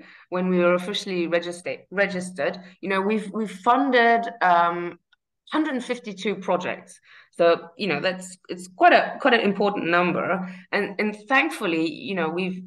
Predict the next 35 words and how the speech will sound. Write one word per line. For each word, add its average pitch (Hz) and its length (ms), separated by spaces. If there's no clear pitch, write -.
there's 185 220
been 233 300
a 202 40
sort 185 200
of 170 120
natural 190 680
evolution 180 840
in 160 160
the 151 80
type 165 360
of 147 200
projects 208 400
we 175 100
fund 247 560
and 196 160
the 185 80
organizations 175 840
we, 160 180
we 170 200
work 175 440
with 139 240
over 165 240
time. 165 600
Um, 147 220
I 147 60
think, 185 260
you 220 120
know, 208 100
all 233 300
organizations, 214 840
they 180 100
go 185 240
through 196 300
a 180 80
certain 180 720